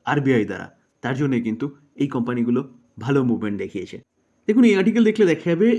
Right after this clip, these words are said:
যে সেন্ট্রাল ব্যাংক অর্থাৎ আরবিআই move to lower the risk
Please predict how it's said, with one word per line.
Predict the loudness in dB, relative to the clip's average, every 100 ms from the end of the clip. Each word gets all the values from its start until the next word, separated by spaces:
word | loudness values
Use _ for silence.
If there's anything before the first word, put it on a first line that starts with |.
| -4 -4
যে | -4
সেন্ট্রাল | 0 0 2 0
ব্যাংক | -2 -8 -14
অর্থাৎ | -16 -14 -4
আরবিআই | -2 2 0 -2 -10 _ _ _ _ _ _ _ _
move | 2 2 4
to | 2 4 4
lower | 4 4 2 0 -4 _ _ -16 -6 0
the | 0 0 -2
risk | -4